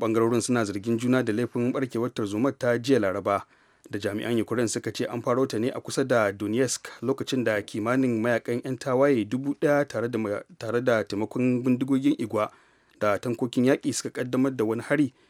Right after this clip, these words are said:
kafin ketowar alfijir daga yammacin birnin.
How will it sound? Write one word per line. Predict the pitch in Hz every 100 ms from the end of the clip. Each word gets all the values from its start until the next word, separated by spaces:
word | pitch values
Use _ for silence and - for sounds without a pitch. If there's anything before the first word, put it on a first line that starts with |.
| _
kafin | - 101 120 117
ketowar | 123 135 120 127
alfijir | 117 147 147 110
daga | 104 107 101
yammacin | 101 107 104 - 107
birnin. | 107 110 104